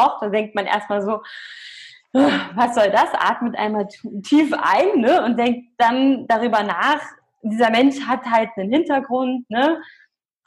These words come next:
Der ist in einem ganz anderen Ton gewöhnt und man guckt mehr und mehr hinter diese Fassade dieses großen <laughs> Mannes, sag ich mal. Und, ähm, das ist ganz, ganz wundervoll, wie du das mit dieser Geschichte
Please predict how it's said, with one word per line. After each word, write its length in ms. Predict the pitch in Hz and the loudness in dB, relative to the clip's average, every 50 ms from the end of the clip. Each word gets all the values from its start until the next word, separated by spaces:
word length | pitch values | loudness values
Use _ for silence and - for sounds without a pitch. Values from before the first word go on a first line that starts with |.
| _ _ _ | _ _ _
Der 460 | 233 202 196 226 208 196 190 143 - 247 | -10 -2 2 4 4 4 4 4 2 0
ist 200 | 247 240 247 - | 0 -2 -2 -2
in 220 | 165 208 214 214 | -2 0 0 -2
einem 120 | 202 196 196 | -2 -2 0
ganz 200 | 202 196 196 196 - | 0 0 0 -2 -4
anderen 380 | 190 190 185 190 196 196 190 - | -4 -4 -4 -6 -6 -6 -4 0
Ton 640 | - 285 294 294 294 285 269 269 262 240 214 - | 2 4 6 6 6 6 4 2 2 0 -4 -8
gewöhnt 580 | - 226 202 - 233 247 254 254 254 247 240 233 | -12 -14 -8 -2 2 4 4 4 4 2 0 -4
und 140 | 233 214 | -4 -4
man 120 | 208 214 214 - | -4 -2 0 0
guckt 240 | 285 247 - - | -2 -2 -4 -6
mehr 220 | 220 208 208 226 240 | -6 -2 0 2 2
und 160 | 240 226 190 | 2 0 -2
mehr 140 | 214 220 214 | -4 -4 0
hinter 340 | 214 254 294 311 277 247 214 | 2 2 2 2 0 -4 -6
diese 260 | 214 202 190 196 190 | -6 -8 -10 -12 -4
Fassade 720 | _ - 190 - - - - 180 175 196 240 233 220 208 | _ -2 -2 -2 -4 -6 -4 0 2 2 2 2 0 -2
dieses 320 | 196 208 196 196 190 196 - | -4 -4 -4 -6 -6 -8 -8
großen 760 | - 180 185 226 262 269 - - - 226 233 226 220 - - _ - - - - - 233 - | -4 -2 0 2 0 0 -2 -2 -2 0 0 0 0 -2 -8 _ -20 -20 -20 -20 -16 -8 -6
<laughs> 1400 | 262 - - - 359 320 392 - - 381 339 392 - - - 330 381 - - - 523 480 440 415 359 294 233 - | -4 -2 2 4 4 4 4 4 2 2 4 4 2 0 0 0 0 0 0 -2 -4 -2 2 4 4 4 4 2
Mannes, 560 | 226 220 190 175 220 233 269 320 311 311 - | 0 2 2 4 4 4 4 2 2 0 0
sag 180 | - 214 226 254 | 0 0 2 2
ich 180 | 277 285 285 277 | 2 0 0 -2
mal. 260 | 247 254 247 262 285 - - - - - - - - | -2 0 0 0 0 -2 -6 -12 -14 -14 -16 -6 -2
Und, 340 | 226 214 214 202 220 208 - | -2 0 0 0 -2 -4 -2
ähm, 340 | 196 208 202 202 202 202 202 190 | 0 2 2 2 2 2 0 0
das 160 | 226 220 214 | 0 0 -2
ist 80 | 226 233 - - - | -4 -6 -8 -2 0
ganz, 180 | - 226 233 - | 0 0 0 0
ganz 160 | - 240 220 214 | -2 -2 0 2
wundervoll, 520 | 240 247 247 247 247 - 214 202 202 185 | 2 4 4 2 2 2 0 0 2 0
wie 100 | 196 190 | -2 -2
du 100 | 180 196 | -2 -2
das 220 | 180 196 196 - | -2 -2 -2 -4
mit 100 | - 180 | -8 -8
dieser 200 | - 196 190 185 | -4 -2 -2 0
Geschichte 440 | 185 196 190 - 226 226 - - 196 | -2 -2 -4 -4 -4 -6 -6 -8 -10